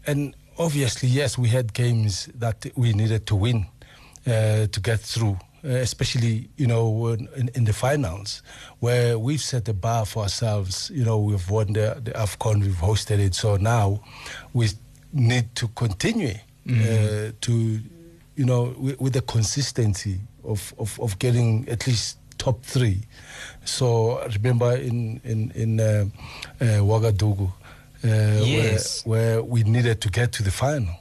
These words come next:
Speaker 1: And, uh, I think one of the games we, we played Egypt, and, uh, and then we lost.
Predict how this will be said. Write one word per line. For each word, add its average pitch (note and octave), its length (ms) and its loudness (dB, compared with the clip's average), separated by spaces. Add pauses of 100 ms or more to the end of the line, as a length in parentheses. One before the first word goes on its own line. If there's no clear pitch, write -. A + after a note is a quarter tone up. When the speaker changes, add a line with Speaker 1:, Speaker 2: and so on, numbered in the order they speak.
(340)
Speaker 1:
And, G#2 300 0
uh, G#2 220 2
I F#2+ 40 -2
think G2+ 320 -2
one A#2 300 2
of G#2 100 0
the G#2+ 80 0
games G#2+ 500 0
we, B2 140 0
we A#2+ 220 2
played A2+ 440 0 (300)
Egypt, B2 580 0 (920)
and, A2+ 180 4
uh, B2+ 200 2
and A2 120 -4
then B2 120 2
we B2 140 4
lost. D3 460 0